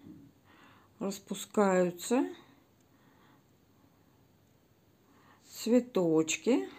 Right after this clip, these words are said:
новые бутончики. Как вы видите, у желтых орхидей обычно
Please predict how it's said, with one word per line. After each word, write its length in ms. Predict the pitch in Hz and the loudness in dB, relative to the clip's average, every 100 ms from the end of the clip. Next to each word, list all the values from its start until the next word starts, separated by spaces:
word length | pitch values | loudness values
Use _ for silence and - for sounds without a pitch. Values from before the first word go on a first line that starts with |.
| - | -6
новые 680 | 247 214 190 175 185 180 185 - - _ _ _ _ _ _ _ _ _ _ _ _ _ _ _ _ _ - | -2 0 0 0 0 0 -2 -8 -20 _ _ _ _ _ _ _ _ _ _ _ _ _ _ _ _ _ -14
бутончики. 1000 | 160 160 - 170 170 165 - - 170 185 _ _ _ _ - - - - - - _ - | -12 -10 -4 -2 -2 -4 -10 -8 -10 -12 _ _ _ _ -20 -20 -20 -20 -20 -20 _ -8
Как 240 | 196 185 | -8 -4
вы 100 | 185 | -2
видите, 760 | 220 262 254 - 175 165 151 - | 2 2 0 -2 0 0 -2 -4
у 160 | 135 170 | -4 -4
желтых 640 | 165 202 220 - 185 - | -2 -2 -2 -2 -6 -6
орхидей 560 | 185 190 202 180 247 185 | -8 -4 -2 2 2 2
обычно 480 | 156 175 - 175 | 0 -4 -4 -6